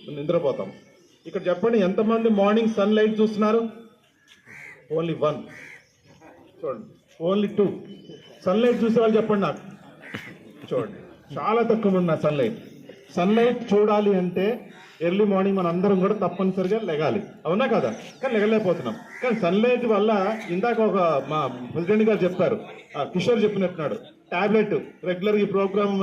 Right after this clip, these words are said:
కండక్ట్ చేసినా మనకు హెల్త్ టాబ్లెట్ అని చెప్తున్నారు. కానీ సన్ రైజ్ మనం ఎవరైనా మార్నింగ్ చూసినట్లయితే మనకు ఎన్ని అడ్వాంటేజెస్ ఉన్నాయంటే మన హెల్త్ మనం హ్యాపీగా కా-, హాస్పిటల్కి వెళ్ళేటువంటి అవసరం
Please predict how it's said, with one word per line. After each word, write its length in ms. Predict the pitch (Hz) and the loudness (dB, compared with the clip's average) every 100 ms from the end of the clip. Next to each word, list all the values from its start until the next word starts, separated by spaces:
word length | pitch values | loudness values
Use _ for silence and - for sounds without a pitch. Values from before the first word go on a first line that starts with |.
| 180 | -2
కండక్ట్ 260 | 180 185 180 | -2 -2 -2
చేసినా 180 | 190 202 | -2 -2
మనకు 160 | 202 180 | -4 -2
హెల్త్ 140 | 185 220 | -2 0
టాబ్లెట్ 240 | 202 175 185 | -2 -2 -2
అని 100 | 170 | -2
చెప్తున్నారు. 380 | - 165 139 95 - - - - 180 | -4 -4 -4 -6 -10 -20 -20 -10 -4
కానీ 200 | 202 247 - | 0 0 0
సన్ 180 | 175 196 220 214 | 0 2 2 2
రైజ్ 320 | 214 214 - 190 | 2 0 -6 -4
మనం 140 | 175 175 156 | -2 0 0
ఎవరైనా 360 | 160 190 190 185 160 | 0 2 2 0 2
మార్నింగ్ 400 | 175 196 196 180 | 2 2 0 0
చూసినట్లయితే 720 | 175 175 156 151 151 151 160 107 - - - _ - 156 | -2 -2 -6 -4 -4 0 0 0 -4 -14 -20 _ -8 -6
మనకు 220 | 175 175 143 | -4 -2 -2
ఎన్ని 180 | 185 208 170 | 2 2 2
అడ్వాంటేజెస్ 520 | 196 214 220 208 180 | 0 0 2 0 -2
ఉన్నాయంటే 420 | 170 156 143 135 208 247 - - 151 | -2 -2 -4 -4 -6 -8 -16 -10 -6
మన 100 | 175 175 | -2 -2
హెల్త్ 220 | 208 240 202 | 0 -2 -2
మనం 140 | 185 165 - | -6 -10 -12
హ్యాపీగా 380 | 175 175 214 208 202 | -10 -4 -2 0 -2
కా-, 160 | 165 156 | -4 -2
హాస్పిటల్కి 360 | 180 185 202 196 | -2 -2 -4 -2
వెళ్ళేటువంటి 400 | 185 165 165 160 | -2 -2 -2 -2
అవసరం 260 | 156 170 | -2 -4